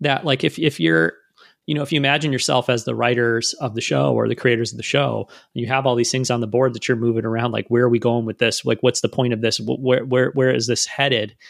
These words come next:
I think there's too much, to me, it seems like right now there's too much evidence that they are placing conflicts, um, in the show that they have to be resolved, you know, one way or the other.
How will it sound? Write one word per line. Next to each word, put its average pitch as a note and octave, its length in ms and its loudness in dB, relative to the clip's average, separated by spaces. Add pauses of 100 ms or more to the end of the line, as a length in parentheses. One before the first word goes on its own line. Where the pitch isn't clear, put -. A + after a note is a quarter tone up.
(340)
I C#3+ 120 2
think - 420 -4 (480)
there's C3+ 160 2
too G3 160 0
much, - 460 0
to - 100 0
me, F#3 240 4
it E3+ 140 0
seems D3 180 0
like C#3 140 0
right C3 100 2
now C3 140 -2
there's A#2 140 -2
too E3 140 -4
much E3+ 240 -2
evidence A2 540 -4 (460)
that A#2+ 240 -2
they B2+ 100 2
are A#2+ 300 0 (280)
placing D3+ 520 0
conflicts, C3 720 0 (760)
um, G#2+ 540 0 (480)
in C#3 140 4
the B2 80 0
show A2 560 2 (500)
that B2 240 0 (840)
they B2+ 120 -2
have D#3+ 140 -2
to D#3 80 0
be C#3+ 100 2
resolved, B2+ 520 0 (160)
you B2 160 0
know, A2 100 4
one A#2+ 160 2
way A#2 80 2
or A2 100 2
the G#2+ 80 2
other. A2 240 -2